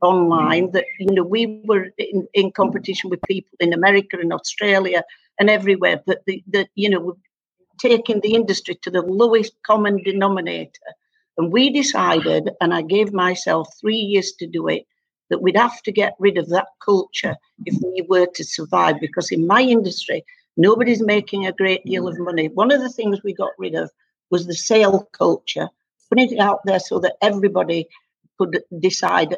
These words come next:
if we s-, sold it to another shop, then they can decide if they're having a,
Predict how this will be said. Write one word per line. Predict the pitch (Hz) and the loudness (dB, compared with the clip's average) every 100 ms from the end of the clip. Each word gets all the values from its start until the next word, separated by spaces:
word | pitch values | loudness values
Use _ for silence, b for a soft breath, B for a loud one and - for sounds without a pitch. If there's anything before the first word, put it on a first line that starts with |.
| - | -6
if | 170 190 | -6 0
we | 214 | 0
s-, | 214 - _ - - | -2 -8 _ -2 0
sold | 214 202 | 2 2
it | - - | 2 0
to | 175 | 0
another | 185 170 - | 0 0 -4
shop, | 208 196 - B B B 185 | 0 0 0 B B B 0
then | 190 185 | 2 4
they | 226 233 | 2 2
can | 220 | 0
decide | 180 180 196 175 175 | -2 -4 0 0 -2
if | - | -4
they're | 170 | -2
having | 180 170 170 | -2 -2 -2
a, | 165 165 | 0 -2